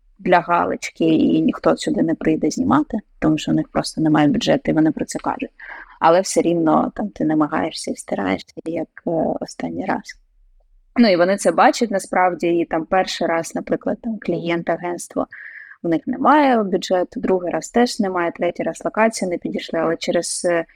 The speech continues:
постійну роботу і постійно класну роботу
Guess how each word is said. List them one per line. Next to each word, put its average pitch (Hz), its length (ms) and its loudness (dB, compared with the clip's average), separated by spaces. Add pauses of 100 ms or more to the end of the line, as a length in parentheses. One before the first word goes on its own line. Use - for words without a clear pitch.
(380)
постійну 190 520 -2
роботу 175 480 2
і 165 40 -2
постійно 165 1000 -4 (240)
класну 180 440 2
роботу 233 640 2